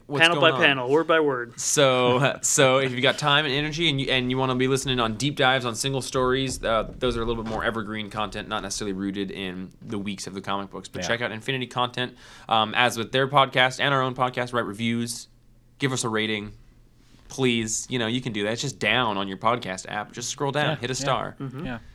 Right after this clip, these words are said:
Speaker 1: Um, but it helps
Speaker 3: Comment,
Speaker 1: us out.
Speaker 3: comment on the Facebook page.
Speaker 1: Oh, yeah, I don't use Facebook.
Speaker 3: You can always call us.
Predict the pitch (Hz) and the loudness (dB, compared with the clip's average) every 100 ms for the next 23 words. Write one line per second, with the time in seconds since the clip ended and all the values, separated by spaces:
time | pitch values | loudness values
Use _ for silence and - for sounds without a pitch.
0 | - 101 98 98 107 120 139 131 98 123 | -6 -4 -2 -2 2 4 4 2 0 2
1 | 131 117 - 127 - 120 - 127 127 123 | 2 0 0 -2 -2 -6 -2 0 0 -4
2 | - - - - 113 107 101 104 101 98 | -10 -12 -20 -12 -10 -8 -8 -8 -8 -8
3 | 98 - 101 92 - 92 98 110 110 101 | -10 -10 -12 -12 -12 -8 -2 2 2 2
4 | - 110 117 131 - - | 0 4 6 4 0 -10